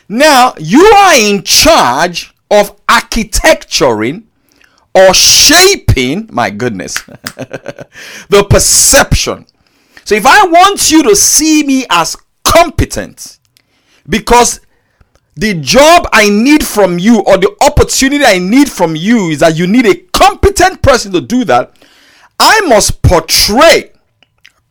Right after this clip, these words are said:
competency starting from the way that I look. If I look tacky and unkempt, you probably will not give me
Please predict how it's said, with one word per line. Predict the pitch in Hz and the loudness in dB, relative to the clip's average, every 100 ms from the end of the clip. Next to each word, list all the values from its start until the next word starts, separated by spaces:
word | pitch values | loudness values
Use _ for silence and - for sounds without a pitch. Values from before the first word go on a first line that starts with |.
| - | -2
competency | 339 330 - - - 95 - 120 131 - _ _ | 0 0 -2 -6 -8 -10 -10 -10 -12 -16 _ _
starting | - - 233 233 - 123 | -8 -4 -2 -2 -4 -10
from | 143 139 | -8 -4
the | 135 | -4
way | 143 | -2
that | 147 123 | -2 -2
I | 123 | -2
look. | 123 123 110 - - _ _ _ _ _ _ _ _ _ - | 0 -2 -2 -6 -12 _ _ _ _ _ _ _ _ _ -6
If | - | -2
I | - | -2
look | 196 262 - | -2 -4 -4
tacky | - 214 262 - 294 | -2 -2 -2 -2 0
and | 170 131 | 0 -2
unkempt, | 120 - - 320 123 - - - _ _ _ _ | -4 -8 -4 -2 -2 -6 -12 -16 _ _ _ _
you | - 131 | -8 -8
probably | - 123 - - 185 110 104 113 165 _ _ _ _ _ | -2 2 4 4 2 -2 -4 -8 -8 _ _ _ _ _
will | 117 123 302 359 | -6 0 2 4
not | 294 269 294 156 | 2 2 2 -2
give | 101 302 240 | 0 2 2
me | 113 117 135 | -2 -6 -8